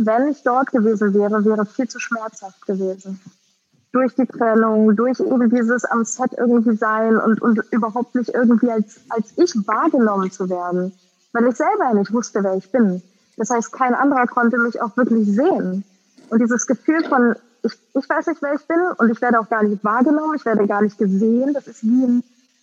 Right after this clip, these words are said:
Leck von Liebe. Und danach habe ich die ganze Zeit so gedurstet. Ich wollte einfach geliebt werden, ich wollte gesehen werden.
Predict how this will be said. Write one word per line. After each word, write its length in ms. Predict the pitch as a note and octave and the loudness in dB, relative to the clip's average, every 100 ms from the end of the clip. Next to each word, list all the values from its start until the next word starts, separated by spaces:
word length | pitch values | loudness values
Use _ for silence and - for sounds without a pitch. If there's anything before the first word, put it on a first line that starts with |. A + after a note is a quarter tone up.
| - | -2
Leck 480 | A3+ A#3 D4+ - - | 2 2 0 -6 -8
von 260 | - A#3+ A#3 | 2 6 8
Liebe. 480 | C#4 D4 G#3 F3+ F#3+ _ _ _ - | 8 6 4 -4 -8 _ _ _ 0
Und 140 | G#3 | 2
danach 280 | C4 D4 D4 | 4 2 0
habe 100 | C4+ | -4
ich 80 | A#3 | 0
die 60 | C4 | 0
ganze 260 | C4 B3+ | 0 0
Zeit 80 | B3 | 0
so 80 | B3 | 2
gedurstet. 720 | A#3 G3+ C4+ E4 - A3 G#3 | 2 0 -2 -4 -4 -4 -4
Ich 140 | A#3 A#3 | -2 0
wollte 200 | A#3 A#3+ | 0 0
einfach 280 | A#3 A#3 | -2 -2
geliebt 400 | B3+ A3+ D4+ - G#3 | 2 4 2 0 -2
werden, 260 | F#3+ G3 | -2 -2
ich 100 | G#3 | -2
wollte 200 | A3 A3 | 0 0
gesehen 560 | A3+ G3+ B3+ D4 D#4 A3 | 0 2 2 2 2 2
werden. 480 | G3 F3+ F3+ F#3 | 0 -2 -4 -4